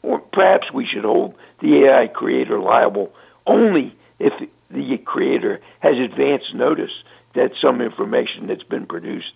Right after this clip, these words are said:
is wrong and the creator declines to correct the error. So under that framework, the goals would be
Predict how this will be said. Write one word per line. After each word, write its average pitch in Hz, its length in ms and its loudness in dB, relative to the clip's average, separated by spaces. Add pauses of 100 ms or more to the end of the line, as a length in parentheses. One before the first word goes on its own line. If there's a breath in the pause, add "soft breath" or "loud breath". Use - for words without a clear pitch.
(280 soft breath)
is - 200 -6
wrong - 680 0 (240 soft breath)
and 131 440 2 (140)
the - 80 -10
creator 117 460 -4
declines - 680 -6 (340 soft breath)
to 131 100 -2
correct 117 420 -6
the 101 180 -10
error. - 360 -4 (460 soft breath)
So 147 280 2
under 151 280 0
that - 320 2
framework, 107 500 -6
the - 80 -14
goals 131 400 0
would 110 180 -12
be 107 220 -10